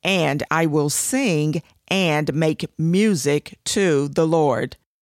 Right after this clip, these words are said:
That is the New International Version of the Bible. And the English Standard Version of that same scripture says this,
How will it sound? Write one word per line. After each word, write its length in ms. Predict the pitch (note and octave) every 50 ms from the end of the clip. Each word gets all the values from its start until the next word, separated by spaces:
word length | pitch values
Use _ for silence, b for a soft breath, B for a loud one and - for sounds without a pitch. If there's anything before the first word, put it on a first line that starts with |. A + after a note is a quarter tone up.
| _ -
That 340 | C#3+ F3+ F3 E3+ F3 -
is 460 | - - E3 F3 E3 E3 F3+ E3+ E3+ D#3+
the 380 | - F3 E3+ E3 D#3+ D#3 D#3
New 440 | D3+ D3+ D#3+ F3 F#3 F#3+ F#3+ F#3 F3+
International 840 | - - E3+ - - E3 D#3 E3 E3 F#3+ G#3 - A3 F3 E3 D#3+ D#3
Version 580 | C#3 D#3 D3+ D3+ C#3+ D3 - - D3+ D#3 E3
of 200 | - - C#3+ C#3
the 60 | - C#3+
Bible. 520 | - C#3 B2+ B2+ C3 - D3+ D3+ D#3+ D#3 - _ _ _
And 480 | - D3 D#3+ D#3+ D#3 D#3 D#3 D#3 C#3+ D3+ -
the 420 | E3+ B2+ E3+ E3+ E3 D#3+ D#3+ D#3 - -
English 680 | - F3 F#3+ G#3 G#3 G#3 G3 F3+ F3 F3 E3+ D#3+ - - -
Standard 840 | D3 - - - F#3 F#3+ G#3+ A3+ A#3 A3+ F#3 E3 D3+ D3+ D3 A#2 - -
Version 580 | C3 B2 D3+ C#3+ D3 C#3+ C#3+ C3+ D#3 D3 D3 B2+ -
of 360 | - E3+ E3+ D#3+ D3+ D#3+ D#3
that 220 | D3 D#3 D#3 C#3+ -
same 380 | - - - G3+ G#3 G#3+ A3+
scripture 540 | A3+ - - - F3 D#3+ D#3 - - D#3+ D#3+
says 400 | D3+ - - D3 D3+ D#3 C3 C3+
this, 400 | C#3+ D#3+ C#3 A2+ A#2 - - -